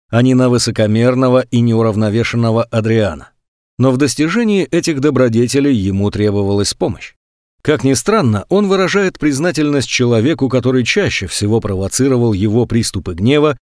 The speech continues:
тем самым уча их сдерживать. Стоик-наставник Марка Юний Рустик часто приводил его в ярость, но при этом объяснял ему, как вернуть себе нормальное расположение духа.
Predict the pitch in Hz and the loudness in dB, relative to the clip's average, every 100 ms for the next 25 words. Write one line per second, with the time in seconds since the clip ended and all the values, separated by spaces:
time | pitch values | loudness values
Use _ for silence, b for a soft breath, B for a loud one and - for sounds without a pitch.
0 | _ _ 220 214 - 170 175 180 - 139 | _ _ 0 0 2 2 2 0 0 -2
1 | - 113 117 117 104 82 101 147 80 73 | 0 0 0 -2 -2 -2 -2 -2 -2 -12
2 | - _ _ _ _ - - 170 180 127 | -18 _ _ _ _ -12 -2 0 2 2
3 | 127 - 151 135 120 101 104 104 107 117 | 0 0 0 2 0 0 -2 -2 0 0
4 | 113 104 143 127 120 113 120 104 - - | 0 2 2 2 0 0 -2 -2 -4 -4
5 | 156 - 208 220 - 170 143 123 120 151 | -4 -4 -2 -2 -2 -2 0 0 2 0
6 | 120 123 120 95 87 160 90 - - 107 | 0 0 0 0 0 -2 -2 -6 -8 -8
7 | 90 87 90 123 156 156 135 113 123 - | -8 -6 -2 0 0 0 -2 0 0 0
8 | 110 87 76 92 147 185 - _ _ - | -2 -4 -6 -2 0 0 -4 _ _ -2
9 | 208 208 185 151 147 180 - 151 131 170 | -2 0 0 0 0 0 -2 -2 0 0
10 | 131 101 90 82 85 90 107 110 113 - | 0 -2 -4 -8 -6 -4 0 0 -2 -2
11 | 117 120 131 151 165 170 233 - - | -2 0 -2 -2 -4 -4 -4 -4 -8